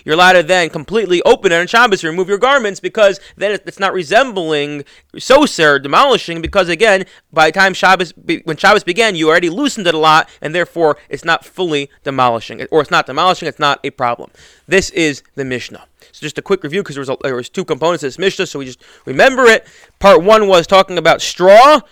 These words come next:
Straw, although it's versatile and can be used for multiple things, typically it's designated really just for,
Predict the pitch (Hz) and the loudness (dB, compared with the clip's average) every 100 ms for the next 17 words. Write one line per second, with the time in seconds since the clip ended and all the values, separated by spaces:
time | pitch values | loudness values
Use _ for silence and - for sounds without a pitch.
0 | - - 208 185 160 208 185 143 247 240 | -18 0 4 6 4 2 2 4 2 2
1 | 196 165 151 147 143 143 170 202 165 170 | -2 2 4 4 -2 -10 -10 -10 -6 -2
2 | 190 160 143 - 220 226 143 - _ _ | -2 -2 -8 -4 -4 -4 -10 -20 _ _
3 | 247 208 208 180 127 180 190 185 175 156 | -6 -4 -4 -4 -2 0 0 -2 -6 -4
4 | 151 185 160 160 160 - - - 143 131 | -2 -2 -2 -2 -2 -2 -20 -8 -4 -4